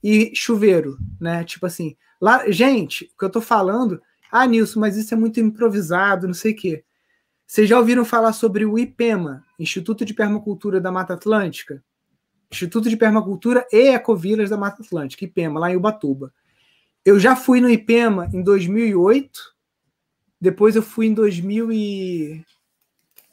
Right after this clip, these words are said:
quinze, sei lá, e tudo mais. Cara,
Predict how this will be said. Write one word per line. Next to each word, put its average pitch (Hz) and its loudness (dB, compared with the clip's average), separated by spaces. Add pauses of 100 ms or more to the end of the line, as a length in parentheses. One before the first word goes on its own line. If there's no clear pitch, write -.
(420)
quinze, 202 4
sei 170 -6
lá, 180 2
e 160 -14
tudo 175 -12
mais. 214 -4 (320)
Cara, 214 2